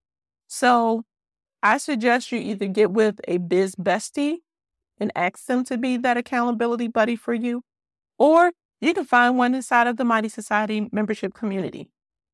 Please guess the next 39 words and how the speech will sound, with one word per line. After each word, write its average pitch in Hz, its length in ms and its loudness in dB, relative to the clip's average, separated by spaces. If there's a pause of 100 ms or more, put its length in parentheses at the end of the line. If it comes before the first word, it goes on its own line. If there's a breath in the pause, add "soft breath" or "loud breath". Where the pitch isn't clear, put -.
(1300)
Now, 202 100 0
when 226 100 4
it 196 80 -4
comes 311 240 -4
to 370 100 -8
that 247 140 2
decision-making 240 800 0
process, - 760 -2 (280)
I 277 80 0
want 233 260 0
you 320 100 0
to 262 180 -2
simplify 226 680 -2
it - 200 -8
by 196 160 0
breaking 214 540 0
your 269 300 2 (160)
choices 320 520 -2
down 214 340 0
into 214 260 -6
smaller 214 440 -2
groups 208 360 -8
or 196 160 -2
options. - 540 -4 (520)
Remember, 233 440 2
not 226 360 2
making 294 280 0
a 277 60 0
decision 233 640 -4
can - 240 -2
be 226 160 -2
just 202 340 -4
as 269 140 0
detrimental 220 640 0
as 196 160 -6
making 208 320 -2
the 196 80 -4
wrong 190 320 -2
one. 196 240 -10